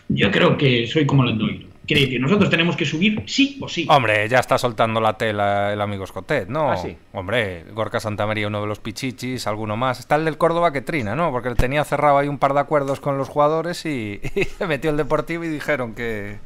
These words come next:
Speaker 2: que
Speaker 1: Pero,
Speaker 2: lo... donde
Speaker 1: pero
Speaker 2: digo, digo.
Speaker 3: Pero el
Speaker 1: Jesús,
Speaker 3: Córdoba
Speaker 1: yo eso no lo veo proyecto, tío. Se,
Speaker 2: Ya,
Speaker 1: seguimos
Speaker 2: sí,
Speaker 1: fichando
Speaker 2: sí.
Speaker 1: a, a tojinos de otros clubes que, o
Speaker 2: Sí,
Speaker 1: sea,
Speaker 2: que
Speaker 1: bueno,
Speaker 2: te metieron
Speaker 1: tojinos.
Speaker 2: dos goles, sí. Te metieron
Speaker 1: Sí.
Speaker 2: dos goles y dijiste, "Hostia, qué bueno es este".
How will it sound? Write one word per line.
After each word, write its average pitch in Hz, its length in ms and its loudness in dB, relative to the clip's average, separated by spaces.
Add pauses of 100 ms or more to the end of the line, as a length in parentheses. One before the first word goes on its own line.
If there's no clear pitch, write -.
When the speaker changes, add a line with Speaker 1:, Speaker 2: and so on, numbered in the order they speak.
(440)
Speaker 2:
que 139 120 -2
Speaker 1:
Pero, 143 420 2
Speaker 2:
lo... 123 220 0
donde 127 280 -2
Speaker 1:
pero 135 80 0
Speaker 2:
digo, 151 200 2
digo. 165 320 0 (720)
Speaker 3:
Pero 127 140 -4
el 147 40 -6
Speaker 1:
Jesús, 208 140 2
Speaker 3:
Córdoba 202 180 2
Speaker 1:
yo 214 80 -2
eso 214 140 0
no 196 80 2
lo 185 100 4
veo 170 180 4
proyecto, 143 460 0
tío. 123 380 -4
Se, 151 160 -6
Speaker 2:
Ya, 202 340 8
Speaker 1:
seguimos - 40 4
Speaker 2:
sí, 180 360 4
Speaker 1:
fichando 165 140 4
Speaker 2:
sí. - 80 -8 (160)
Speaker 1:
a, - 320 2
a 165 160 2
tojinos 269 720 2 (120)
de 156 220 -2
otros 196 400 2
clubes 240 540 2
que, 151 560 2 (220)
o - 60 -8
Speaker 2:
Sí, - 40 2
Speaker 1:
sea, 180 60 6
Speaker 2:
que 190 60 6
Speaker 1:
bueno, 196 60 6
Speaker 2:
te - 80 6
metieron 233 360 4
Speaker 1:
tojinos. - 20 2
Speaker 2:
dos 180 140 2
goles, 95 540 -2
sí. 165 60 -8 (500)
Te 143 80 -8
metieron 180 320 0
Speaker 1:
Sí. 180 40 -2
Speaker 2:
dos 196 120 0
goles 240 360 6
y 202 80 2
dijiste, 180 440 -2
"Hostia, 190 200 -4
qué 165 80 -6
bueno 170 220 -2
es - 100 -8
este". 92 320 -12